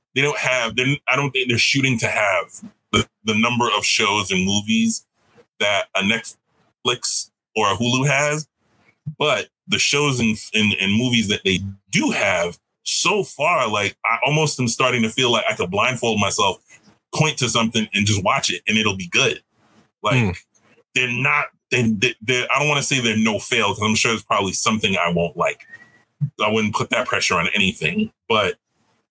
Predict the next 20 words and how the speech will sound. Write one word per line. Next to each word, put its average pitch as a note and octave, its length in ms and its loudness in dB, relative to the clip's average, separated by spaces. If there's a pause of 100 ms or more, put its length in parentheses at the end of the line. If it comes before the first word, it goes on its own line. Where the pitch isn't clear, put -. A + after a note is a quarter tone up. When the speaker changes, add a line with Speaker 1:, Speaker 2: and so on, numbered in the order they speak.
(100)
Speaker 1:
I B2+ 80 0
gotta B2 460 -2
tell C3 300 0
you, F2 280 0
like, F#2 300 0 (240)
they're C3+ 200 2
really A2+ 440 0
just F#2 340 -2
firing G#2+ 440 0
on E2+ 60 2
all F#2 340 0
cylinders. F2 500 0
And F#2 100 -2
so G#2 260 0 (220)
Foundation B2 560 0
being G#2 260 2
one G#2 120 2
of G2+ 60 2
those F2+ 240 0
things, D3+ 460 0